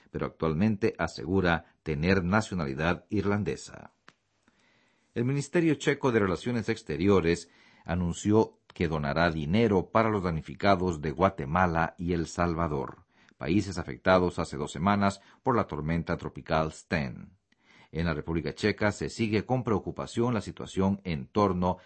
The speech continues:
al huracán Vilma. La cantante Aneta Langerova, primera ganadora del certamen musical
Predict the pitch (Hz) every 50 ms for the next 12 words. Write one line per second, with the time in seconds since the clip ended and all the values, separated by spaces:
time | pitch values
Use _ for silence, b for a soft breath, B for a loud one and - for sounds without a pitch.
0 | B B - 98 98 98 82 71 65 - 80 80 87 87 87 101 95 71 64 55
1 | - - - - - _ _ _ _ _ _ _ _ _ _ _ _ _ _ _
2 | _ b b b b b b b b b b b 127 127 - 147 135 - 160 151
3 | 135 - 139 123 117 - - 82 85 90 92 90 - - 82 82 76 73 73 71
4 | 73 76 85 98 85 76 65 58 62 57 53 50 - - 71 73 69 82 101 101
5 | 92 78 80 76 71 67 76 95 107 110 107 95 82 78 73 - 80 67 - -
6 | 101 101 95 85 80 78 78 - 65 - - 98 101 98